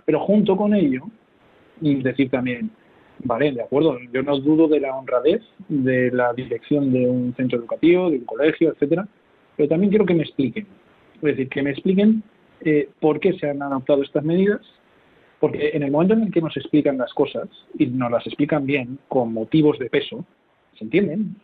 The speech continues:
y además uno se adhiere básicamente a eso. Ahora, cuando no hay unos motivos de peso, cuando no hay una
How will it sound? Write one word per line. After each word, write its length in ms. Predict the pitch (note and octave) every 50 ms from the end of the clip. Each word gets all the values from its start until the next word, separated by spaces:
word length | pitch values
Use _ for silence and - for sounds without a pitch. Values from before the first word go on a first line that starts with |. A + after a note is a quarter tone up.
| - E3
y 120 | C#3+ B2+
además 260 | A2+ - C3 D3 -
uno 140 | E3+ E3+ F3+
se 160 | - D#3+ C#3
adhiere 340 | A#2 A2+ B2+ F3 F#3+ D#3+ A#2+ - _ _ _ _ _ _ -
básicamente 640 | D3+ C#3 - B2+ A#2+ C3+ C3 B2+ B2+ B2 A2+ A2+
a 40 | G#2+
eso. 200 | G2+ - - A2 - _ _ _ -
Ahora, 240 | D#3 D3+ D#3 D3 D3
cuando 300 | - C3 B2 B2+ B2+ B2+
no 100 | C#3 D3+
hay 140 | D#3 E3
unos 280 | E3 E3 E3+ E3 E3 D#3+
motivos 460 | D3+ D#3+ D#3+ D3+ D#3+ D#3+ D#3 D#3 D3
de 80 | D#3 D3
peso, 360 | - F3+ E3 - A2+ A2+ A2+
cuando 240 | A2 A#2 A2+ A2+ A2+
no 80 | A#2+ C3
hay 120 | C#3+ D3
una 160 | D3 D3+ D3+